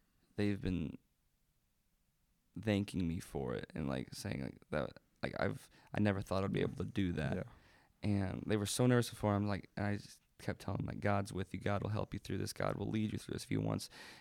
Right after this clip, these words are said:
Speaker 1: if he wants to speak through you, he's gonna do it
Speaker 2: Yeah.
Speaker 1: in the right way." And it went fantastic. The testimony was fantastic. In fact,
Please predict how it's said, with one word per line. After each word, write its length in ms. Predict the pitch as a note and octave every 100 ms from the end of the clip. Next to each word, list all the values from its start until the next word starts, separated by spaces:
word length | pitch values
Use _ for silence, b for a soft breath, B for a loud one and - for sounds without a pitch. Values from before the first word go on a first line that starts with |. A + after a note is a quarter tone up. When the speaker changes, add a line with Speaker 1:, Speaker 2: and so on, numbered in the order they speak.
| -
Speaker 1:
if 120 | -
he 60 | G#2+
wants 240 | A2 A2
to 60 | -
speak 240 | - G#2+
through 140 | G#2+
you, 40 | G2+
he's 160 | G2+
gonna 180 | G#2+ G2+
do 220 | G2 G2
it 160 | F#2 - -
Speaker 2:
Yeah. 140 | G2
Speaker 1:
in 80 | G2+
the 100 | F#2+
right 180 | F2+ A#1
way." 280 | F2 D#2 C2 b b -
And 260 | G2 F#2 -
it 200 | G2+ - -
went 300 | G2+ E2+ - _ - _ -
fantastic. 640 | F#2+ - - - A2+ -
The 60 | G2+
testimony 400 | - G#2 - G2
was 140 | G2+
fantastic. 640 | - F#2+ - F2 - - b b -
In 120 | G2+
fact, 520 | - - C3 G#2 -